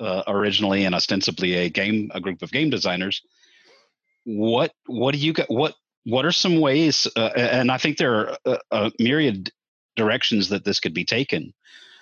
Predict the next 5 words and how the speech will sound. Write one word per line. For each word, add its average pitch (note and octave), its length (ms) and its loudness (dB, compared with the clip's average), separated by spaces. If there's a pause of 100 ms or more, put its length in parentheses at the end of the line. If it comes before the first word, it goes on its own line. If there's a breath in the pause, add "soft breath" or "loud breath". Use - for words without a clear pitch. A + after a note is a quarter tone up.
(160 loud breath)
Um, F#2+ 520 2
some B2 800 2
more G#2+ 460 2
vague G2 720 0
and, F#2+ 500 0